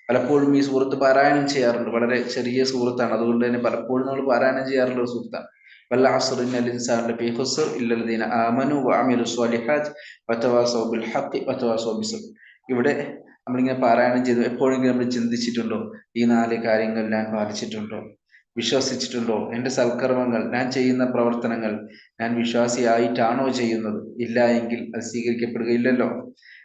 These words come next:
അപ്പൊ അതുകൊണ്ട് ഒന്നാമതായിക്കൊണ്ട് ഞാൻ വിശ്വാസിയായിരിക്കണം, കറകളഞ്ഞ നല്ലൊരു വിശ്വാസിയായിരിക്കണം. രണ്ടാമതായിക്കൊണ്ട് അള്ളാഹിന്റെ വജ ഉദ്ദേശിച്ചുകൊണ്ട് മാത്രം സൽക്കർമ്മങ്ങൾ ഞാൻ ചെയ്യണം. മൂന്നാമതായിക്കൊണ്ട് ഞാൻ ചെയ്യുന്ന നന്മകൾ, നന്മ പറയണം, തിന്മ വിരോധിക്കണം, ഹക്കിൽ അടിയുറച്ചു നിൽക്കണം,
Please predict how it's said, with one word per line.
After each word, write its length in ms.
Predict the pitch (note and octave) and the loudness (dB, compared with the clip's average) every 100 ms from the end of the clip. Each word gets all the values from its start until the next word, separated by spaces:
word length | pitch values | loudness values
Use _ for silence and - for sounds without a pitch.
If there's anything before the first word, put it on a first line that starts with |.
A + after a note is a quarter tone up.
| - | -6
അപ്പൊ 140 | B2+ | 0
അതുകൊണ്ട് 360 | A#2+ A#2+ A#2+ A#2 | 2 2 2 0
ഒന്നാമതായിക്കൊണ്ട് 800 | A#2+ A#2+ A#2+ B2 A#2+ A#2 A#2 A2+ | 0 0 0 2 2 0 -2 -2
ഞാൻ 180 | A2+ A2+ | -2 -4
വിശ്വാസിയായിരിക്കണം, 1040 | A2+ A#2 A2 A2+ A2 G#2+ G#2+ G#2+ A2 G#2+ - | -2 -2 -2 0 0 0 -2 -4 -6 -6 -4
കറകളഞ്ഞ 460 | A2 A2+ A2 A2 | -2 0 0 -2
നല്ലൊരു 360 | A2+ A2 A#2 C3 | -4 -4 -4 -4
വിശ്വാസിയായിരിക്കണം. 1080 | A#2 A#2 A2 A2 A2+ G#2+ G#2+ G#2+ G#2+ G2+ - - - - | -4 -2 -4 -4 -4 -4 -4 -6 -8 -10 -14 -20 -20 -10
രണ്ടാമതായിക്കൊണ്ട് 760 | A2 B2 B2+ B2 A#2+ A#2 A#2 A#2 | 0 2 4 4 4 2 2 2
അള്ളാഹിന്റെ 300 | B2+ B2+ B2+ | 2 4 2
വജ 180 | B2 C3 | 2 2
ഉദ്ദേശിച്ചുകൊണ്ട് 560 | B2+ B2 A#2+ A#2+ A#2 | 2 2 2 2 2
മാത്രം 420 | A#2+ A#2+ - B2 | 2 2 0 -2
സൽക്കർമ്മങ്ങൾ 640 | A#2+ A2 - - A#2+ A#2 A2+ | -2 -2 -4 -2 0 0 0
ഞാൻ 220 | A2 A2 | -2 -4
ചെയ്യണം. 500 | G#2+ A2 A2 G#2+ - - - _ | -6 -4 -4 -6 -10 -20 -20 _
മൂന്നാമതായിക്കൊണ്ട് 920 | A#2 B2 C3+ C3 B2 A#2+ B2 B2 A#2+ | 0 2 4 4 4 2 0 0 0
ഞാൻ 300 | A#2 A#2 A#2 | 0 2 0
ചെയ്യുന്ന 400 | A#2 A#2+ A2+ A#2+ | 0 -2 -2 -2
നന്മകൾ, 480 | A#2+ B2 B2 A#2+ A2+ - - _ | -2 0 0 0 -2 -6 -12 _
നന്മ 240 | A#2 B2+ B2+ | -2 2 2
പറയണം, 600 | B2 A#2+ B2 B2 A#2+ A#2+ | 2 2 2 0 -2 -2
തിന്മ 200 | A#2 A#2+ | -2 0
വിരോധിക്കണം, 1000 | A#2+ A#2+ B2 B2+ C3 B2+ A#2+ G#2+ - - _ _ _ _ - | 2 4 4 2 0 -2 -2 -2 -6 -12 _ _ _ _ -2
ഹക്കിൽ 680 | C3 - D3 B2+ - - - | -2 0 0 2 0 -4 -4
അടിയുറച്ചു 480 | A#2+ A#2+ A#2+ A#2+ | 2 2 2 0
നിൽക്കണം, 560 | A#2+ A#2 A#2 A#2+ A2+ - | -2 -2 -2 -4 -4 -6